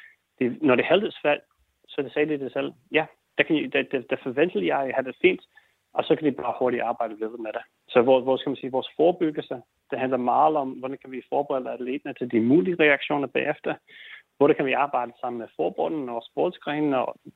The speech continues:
øh, landstræner og sportschefer til at lave nogle fornuftige planer, som passer både de en-, enkelte atleter, men også de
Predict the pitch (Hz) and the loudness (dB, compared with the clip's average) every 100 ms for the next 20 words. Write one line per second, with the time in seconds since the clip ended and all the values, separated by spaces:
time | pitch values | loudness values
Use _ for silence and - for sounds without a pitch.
0 | - 107 107 113 143 - - 127 117 113 | -4 -2 0 2 0 0 -2 0 0 -2
1 | - 165 170 170 165 156 - - - _ | 0 0 4 2 2 0 -4 -20 -20 _
2 | - 131 127 139 127 117 139 156 156 165 | 2 8 8 8 4 0 -4 -4 -4 -8
3 | - 123 170 - _ _ - 127 - 156 | -6 -6 -6 -10 _ _ -14 -10 2 2
4 | 160 147 127 131 127 123 156 151 - 147 | 2 -2 2 2 2 0 -2 -2 -4 -2
5 | 131 117 139 165 170 131 127 135 - | 0 0 0 2 2 2 0 -2 -2